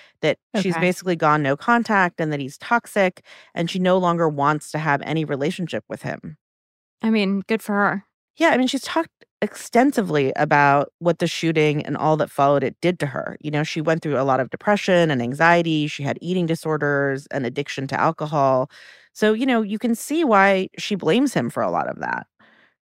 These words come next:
Speaker 2: It's really like Jessie's experience shows us how this story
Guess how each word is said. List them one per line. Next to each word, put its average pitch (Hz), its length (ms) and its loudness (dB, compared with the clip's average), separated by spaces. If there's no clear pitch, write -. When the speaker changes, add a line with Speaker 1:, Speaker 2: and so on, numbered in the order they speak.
Speaker 2:
It's 240 220 -2
really 302 180 6
like 214 200 2
Jessie's 196 440 4
experience 147 680 -4
shows 147 420 0
us 139 340 -2
how 131 420 -4
this - 180 -6
story 123 640 -4